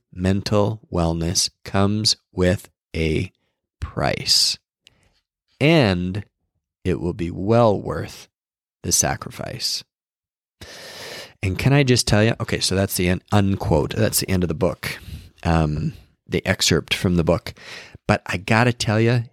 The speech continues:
it is so true. When I finally made this correlation for myself with sugar, and I realized,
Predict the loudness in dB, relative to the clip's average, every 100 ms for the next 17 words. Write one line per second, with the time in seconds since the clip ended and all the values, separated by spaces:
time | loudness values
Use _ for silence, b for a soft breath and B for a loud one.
0 | -4 0 2 2 0 0 2 2 4 4
1 | 2 -2 _ -10 -8 -6 0 2 2 -2
2 | b b b -6 -6 -6 -4 0 2 2
3 | 2 2 2 2 2 0 -2 -2 0 2
4 | 4 4 2 0 -4 -4 -4 0 0 2
5 | 2 0 -4 -2 0 2 2 0 -2 B
6 | B B B -4 -2 -2 0 4 4 4
7 | 2 0 -2 -4